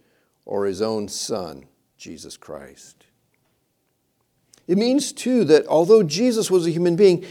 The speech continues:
he's more than a human being. He's divine. He's the God-man. He is that unique human being that we've talked about already that we need, who doesn't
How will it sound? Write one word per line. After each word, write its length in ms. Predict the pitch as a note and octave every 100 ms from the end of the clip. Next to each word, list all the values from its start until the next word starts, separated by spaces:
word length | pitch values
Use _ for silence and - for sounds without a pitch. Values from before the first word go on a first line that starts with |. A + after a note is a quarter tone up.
| - -
he's 260 | - G3+ C#3+
more 320 | D#3 F3 A#3
than 160 | A#3+ A#3
a 60 |
human 300 | G3+ A3 A3
being. 200 | A3+ A3+
He's 180 | D#3+ E3
divine. 680 | D#3+ F3+ F#3+ A3 A#3 F3+ G#2 - - _
He's 300 | - F#3+ D3
the 100 | F3+
God-man. 800 | C3+ B2 F3 F#3+ F#3 G3+ A3+ F3
He 360 | B2 D#3+ F#3+
is 220 | - F3 D3+
that 180 | F3
unique 580 | E3+ D3+ D#3+ D3+ E3+ F#3
human 400 | - G3+ G#3+ F3
being 480 | C3 G3 A#3 C4 A#3+ - -
that 120 | - D3+
we've 200 | D#3 D#3
talked 300 | F3+ G3+ C4
about 160 | G#3+
already 160 | G#3 G#3+
that 180 | F#3 D#3+
we 260 | E3+ G#3
need, 600 | G3+ A3+ C4+ B3 G#3 G3 - -
who 160 | - G3
doesn't 560 | C3+ C#3+ G#3+ A3+ A#3+